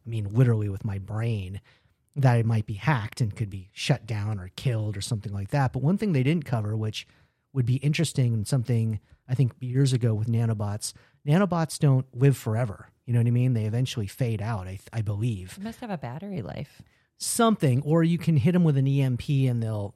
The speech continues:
Speaker 1: they'll basically go away or something like that. Or because I remember reading an article years ago about nanobots being used for healthcare and eating, like, you know, plaques or something out of veins
Speaker 2: Sure.
Speaker 1: or arteries or something. And what they dis-, discovered is, you know, it's a machine. So it just goes and goes and goes until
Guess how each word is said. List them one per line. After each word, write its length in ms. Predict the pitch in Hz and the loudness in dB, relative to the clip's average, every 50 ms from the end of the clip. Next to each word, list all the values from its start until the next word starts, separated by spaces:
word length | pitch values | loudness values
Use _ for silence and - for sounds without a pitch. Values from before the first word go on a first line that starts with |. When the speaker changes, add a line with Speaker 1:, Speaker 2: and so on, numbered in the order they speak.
| _ | _
Speaker 1:
they'll 140 | - 101 107 | -6 -6 -4
basically 440 | 107 117 113 107 - - - 120 104 | -2 -2 -2 -4 -4 -4 -4 -4 -4
go 200 | 101 117 117 110 | -2 0 0 0
away 400 | 107 104 101 110 107 107 107 101 | 0 0 -2 -2 -2 -2 -2 -4
or 100 | 92 - | -4 -6
something 340 | - - 113 101 - 104 101 | -4 -4 -4 -4 -4 -6 -6
like 220 | 98 95 95 - | -6 -6 -8 -6
that. 280 | - 110 101 98 98 95 | -6 -6 -6 -4 -6 -6
Or 220 | 95 95 95 87 82 | -6 -8 -8 -10 -10
because 360 | - - - 117 107 101 - - - - - - _ _ _ _ _ _ | -10 -6 -4 -4 -4 -4 -8 -12 -18 -20 -20 -20 _ _ _ _ _ _
I 80 | - 143 | 2 4
remember 340 | 139 135 135 135 135 135 131 | 6 6 6 6 6 4 4
reading 360 | 127 127 135 135 131 127 123 | 2 4 4 4 4 4 4
an 80 | 120 117 | 2 2
article 340 | 117 113 113 - - 117 | 2 0 -2 -2 -4 -4
years 300 | 113 110 117 117 120 110 | -2 0 0 0 0 -2
ago 200 | 120 107 110 113 110 | -2 -2 -2 -4 -4
about 260 | 107 104 101 95 101 | -4 -4 -6 -6 -6
nanobots 520 | 110 107 107 110 107 101 107 101 98 - | -6 -4 -4 -4 -4 -4 -6 -6 -6 -8
being 220 | - 117 110 107 104 | -6 -6 -6 -4 -4
used 300 | 107 107 107 107 - - | -4 -4 -4 -6 -6 -10
for 360 | - - 107 98 98 95 98 | -10 -8 -6 -6 -6 -6 -4
healthcare 680 | 101 139 139 135 - - - 123 101 95 92 92 92 98 - | -2 0 0 0 -2 -4 -6 -4 -4 -4 -6 -8 -10 -10 -10
and 160 | - 107 104 - | -10 -10 -10 -8
eating, 280 | - 117 113 110 110 107 | -6 -6 -4 -2 -2 -4
like, 260 | 104 101 98 98 98 - _ | -4 -4 -6 -6 -8 -10 _
you 80 | - | -12
know, 140 | 90 87 92 _ | -12 -12 -14 _
plaques 440 | - - - 104 98 104 - - - | -18 -14 -12 -12 -10 -10 -10 -8 -8
or 60 | 110 | -6
something 400 | - - 120 107 98 - 107 101 | -6 -4 -6 -6 -6 -6 -8 -8
out 100 | 98 92 | -6 -8
of 60 | 92 | -8
veins 400 | 92 98 107 101 101 101 104 104 | -8 -8 -8 -6 -6 -6 -6 -6
Speaker 2:
Sure. 80 | 107 95 | -8 -8
Speaker 1:
or 20 | |
arteries 480 | 95 101 110 117 131 131 135 135 123 127 | -6 -6 -4 -2 0 0 0 0 0 -2
or 40 | 127 | -4
something. 380 | - - 135 127 123 143 139 - - - - - - - _ | -2 -2 -2 -2 0 -2 -4 -4 -6 -14 -20 -20 -20 -8 _
And 140 | 165 156 139 | 4 6 6
what 100 | 139 - | 6 6
they 140 | 139 127 117 | 4 2 2
dis-, 160 | 120 110 - - - - _ | 0 -4 -6 -8 -12 -12 _
discovered 520 | 117 113 - - - 185 190 165 131 113 | -10 -10 -6 -2 -2 0 2 2 2 2
is, 180 | 113 110 107 107 | 2 0 0 0
you 80 | 123 | 0
know, 60 | 113 107 | -2 -2
it's 100 | - - | -2 -2
a 60 | 113 | -2
machine. 500 | 110 101 - - 160 139 104 92 95 95 | -2 -2 -2 -2 -2 -2 -2 -4 -6 -6
So 140 | - 120 104 | -6 -6 -6
it 60 | - | -6
just 180 | - 110 - | -8 -8 -2
goes 340 | 117 127 135 127 113 110 104 | 0 0 0 2 0 -2 -2
and 80 | 113 107 | -2 -2
goes 240 | 127 120 117 104 107 | -2 -2 -2 -2 -4
and 100 | 107 104 | -4 -4
goes 300 | 127 123 113 107 98 98 | -2 -2 -2 -4 -6 -6
until 460 | 104 101 - 127 110 107 101 98 | -6 -4 -2 -2 -2 -4 -6 -10